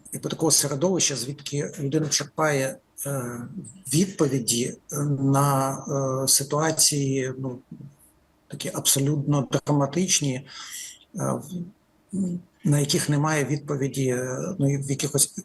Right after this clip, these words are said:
таких більш зрозумілих, звичних, е, з побутових, економічних, політичних, е, моментах. Е, потім, звичайно, що це економіка, далі третій, е,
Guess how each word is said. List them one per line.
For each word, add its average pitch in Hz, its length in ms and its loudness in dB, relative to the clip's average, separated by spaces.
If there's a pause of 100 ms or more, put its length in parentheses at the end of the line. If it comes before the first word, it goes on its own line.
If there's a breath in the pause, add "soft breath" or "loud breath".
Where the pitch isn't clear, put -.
(440)
таких 139 280 0
більш 135 320 2
зрозумілих, 151 760 2
звичних, 131 800 -2
е, 139 40 -6 (340)
з - 140 -4
побутових, 143 640 0
економічних, 131 760 -2
політичних, 131 880 -2
е, 135 40 -6 (460)
моментах. 127 800 -2 (960 loud breath)
Е, 117 400 2 (100)
потім, 170 460 4
звичайно, 160 400 2
що - 140 2
це 156 240 2
економіка, 170 760 0 (140)
далі 127 720 -4 (1400)
третій, 139 560 -6 (280)
е, 139 480 -2